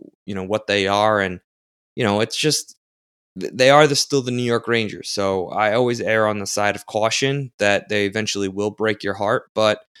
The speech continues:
as of right now, you know, kudos to them. And, and, you know, I, I feel like they're only gonna get better.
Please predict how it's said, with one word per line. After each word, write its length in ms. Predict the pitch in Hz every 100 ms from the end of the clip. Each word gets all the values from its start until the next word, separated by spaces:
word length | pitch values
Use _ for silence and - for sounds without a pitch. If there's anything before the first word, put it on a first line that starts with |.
| _ _ -
as 220 | 117 120
of 100 | 113
right 220 | 117 127
now, 400 | 117 139 110 107 _ _ _ _ _ _ _ _ _ _ - _
you 120 | 113
know, 120 | 107 98
kudos 440 | - 127 127 123
to 100 | 117
them. 320 | 110 135 95
And, 300 | 95 95 92 _
and, 320 | 101 95 90 - _ _
you 140 | - 104
know, 120 | 98
I, 260 | 98 78 104
I 40 |
feel 240 | - 139
like 240 | 131 113 85
they're 400 | 78 - 107 120
only 180 | 143 127
gonna 220 | 120 104
get 240 | 104 95
better. 340 | 92 - -